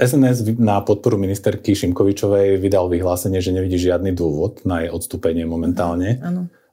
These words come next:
Speaker 1: A ona sama vlastne cez víkend spochybnila tú petíciu s tým, že vytiahla, e, jeden podpis, konkrétne Pamely Anderson, s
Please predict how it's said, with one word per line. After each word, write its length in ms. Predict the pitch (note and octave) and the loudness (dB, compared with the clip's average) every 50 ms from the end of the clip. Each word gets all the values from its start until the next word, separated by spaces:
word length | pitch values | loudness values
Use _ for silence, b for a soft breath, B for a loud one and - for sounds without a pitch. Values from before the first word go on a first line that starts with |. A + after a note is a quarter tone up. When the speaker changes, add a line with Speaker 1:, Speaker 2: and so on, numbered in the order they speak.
| b _ - | b _ 0
Speaker 1:
A 160 | G2 F2+ E2 | 0 0 2
ona 160 | A2 A2+ A#2+ A#2 | 2 2 2 2
sama 560 | A#2 - G#2+ G#2 A2 A2+ G#2+ G#2 G#2 G#2+ - | 2 0 0 2 2 2 2 2 0 -2 -4
vlastne 400 | - F#2+ G2 F#2+ F#2+ - G2 F2 | -2 0 0 0 0 -2 -2 0
cez 240 | - G2+ F#2+ F#2+ G2+ | 0 0 0 2 0
víkend 480 | G2+ G2+ - G2 F#2 F#2 F#2 F#2 - | -2 -2 -2 -2 -2 -2 -4 -4 -6
spochybnila 560 | - - - F#2 - G2+ F#2+ G2 G2 F#2 F2+ | -2 -2 -2 0 0 -2 -2 0 0 0 -2
tú 120 | F2+ - F#2 | -2 -4 -2
petíciu 600 | - E2+ - - F#2+ F2+ - - G2+ G2 G#2 G#2+ | -2 -2 0 0 -2 -2 0 0 2 2 2 0
s 160 | A2 - - | -2 -4 -2
tým, 320 | - G#2 F2+ F2+ F#2 F#2 | 0 0 0 0 0 -2
že 320 | F#2 F2+ F2+ E2+ F2 E2+ E2 | 0 0 2 2 2 0 0
vytiahla, 640 | E2 F2 F2 - G2+ G2 F#2+ F2+ F#2 F2 E2+ E2 E2+ | -2 -2 -2 0 0 0 0 0 0 0 0 0 0
e, 180 | E2 E2 E2 E2+ E2 E2 D#2+ E2 E2 - - G2 F2+ F2 F2 F2+ | -2 -2 -4 -4 -6 -4 -4 -4 -4 -4 -4 -4 -2 0 0 0
jeden 480 | F#2 F#2+ F#2+ F#2+ G2 F#2 F#2+ F#2+ F#2 | 0 0 0 0 0 0 -2 -2 0
podpis, 400 | - F2+ F#2 - - - G#2 G2+ | 0 0 0 0 0 0 0 0
konkrétne 560 | - - G2 F#2+ F#2 - F#2 F2+ - F#2+ F2+ | 0 -2 -4 -2 0 -2 -2 -2 -2 -4 -2
Pamely 360 | F2 F#2+ F2 F2+ F#2+ F#2 F#2 F#2 | -2 -2 -2 0 0 0 -2 -2
Anderson, 760 | E2 E2+ E2+ E2 F2+ F2 F#2 - - F#2 F2+ G2+ A2 A2+ - B B B B B B B | -2 -4 -2 -2 -2 -2 -4 -4 -4 -2 -2 0 -2 -2 -4 B B B B B B B
s 80 | B - | B -8